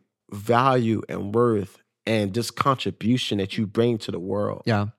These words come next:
Speaker 1: That matters.
Speaker 2: You remember when Jesus talked about the Pharisees?
Speaker 1: Come
Speaker 2: And he
Speaker 1: on.
Speaker 2: said that these guys, they do their things out in public
Speaker 1: Yep.
Speaker 2: for show,
Speaker 1: Just to
Speaker 2: right?
Speaker 1: be
Speaker 2: They
Speaker 1: seen, to be
Speaker 2: give, yep.
Speaker 1: heard.
Speaker 2: And Jesus says they have their reward. And there is a reward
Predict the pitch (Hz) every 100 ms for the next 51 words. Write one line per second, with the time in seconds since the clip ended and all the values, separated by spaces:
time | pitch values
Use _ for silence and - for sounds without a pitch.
0 | _ _ _ _ - 135 143 - 104 117
1 | 127 104 80 - - - 165 170 175 170
2 | 160 131 135 135 - 131 139 127 120 120
3 | 123 120 120 143 131 123 104 120 127 123
4 | 131 120 123 113 123 117 120 117 117 113
5 | - - _ 123 123 113 - 135 135 131
6 | 123 - 127 123 120 117 120 135 123 123
7 | 123 98 110 127 - 117 - 123 117 127
8 | - 117 127 127 120 131 123 143 143 139
9 | 143 123 135 147 - - - - - -
10 | 135 131 131 - - 123 170 170 208 185
11 | 160 156 143 143 135 135 139 180 147 -
12 | 135 - 156 160 - - 160 175 202 220
13 | 196 185 220 226 143